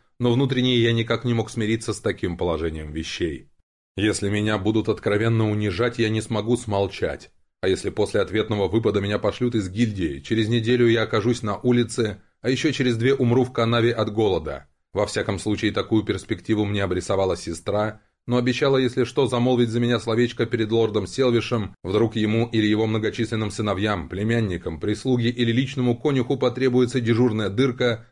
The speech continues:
для плотских утех. Спасибо, сестрица. Мне даже показалось, что она издевается надо мной, специально нагнетая атмосферу безысходности. Решила меня запугать,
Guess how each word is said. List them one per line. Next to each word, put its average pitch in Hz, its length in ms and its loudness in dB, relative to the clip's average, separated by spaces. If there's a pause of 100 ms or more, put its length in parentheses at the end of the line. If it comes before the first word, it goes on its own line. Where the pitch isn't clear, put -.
для 113 180 0
плотских 107 520 -2
утех. 95 420 -4 (240)
Спасибо, 101 500 0
сестрица. 87 840 -6 (200)
Мне 113 160 0
даже 110 200 2
показалось, 101 540 2
что - 220 -2
она 117 180 2
издевается 107 520 0
надо 95 200 0
мной, 87 280 -6
специально 120 500 0
нагнетая 113 400 0
атмосферу 107 480 2
безысходности. 90 1000 -4 (320)
Решила 98 360 0
меня 98 220 -2
запугать, 92 560 -4